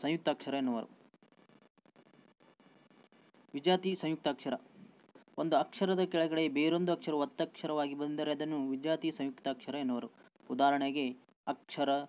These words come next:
ಪುಸ್ತಕ, ವಿದ್ಯೆ, ಜ್ಞಾನ, ವೃಕ್ಷ, ಸ್ವರ. ಇಲ್ಲಿ ಗಮನಿಸಬೇಕಾದರೆ ಅಕ್ಷರ, ಇಲ್ಲಿ ಕ ಕೆಳಗಡೆ ಕ್ಷ ಅದ ಒತ್ತಕ್ಷರ ಬಂದಿದೆ. ಪುಸ್ತಕ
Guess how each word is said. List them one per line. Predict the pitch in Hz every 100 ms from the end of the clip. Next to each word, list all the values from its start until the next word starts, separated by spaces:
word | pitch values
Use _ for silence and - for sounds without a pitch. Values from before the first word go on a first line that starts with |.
| - _ -
ಪುಸ್ತಕ, | 139 - 131 - 135 - 120
ವಿದ್ಯೆ, | 135 131 123 131 131 127
ಜ್ಞಾನ, | 127 135 135 131 127 127
ವೃಕ್ಷ, | - 139 - 139 135 -
ಸ್ವರ. | - 135 127 - _ _ _ _ _ _ _ -
ಇಲ್ಲಿ | 156 175
ಗಮನಿಸಬೇಕಾದರೆ | 165 160 151 147 135 143 165 135 - - - 135
ಅಕ್ಷರ, | - 160 143 -
ಇಲ್ಲಿ | 151 156 - -
ಕ | 180 180
ಕೆಳಗಡೆ | 165 151 156 139
ಕ್ಷ | - 165 165 - _ _
ಅದ | -
ಒತ್ತಕ್ಷರ | 147 135 135 135 - 143
ಬಂದಿದೆ. | 135 123 117 110 - _ _ -
ಪುಸ್ತಕ | 175 - 156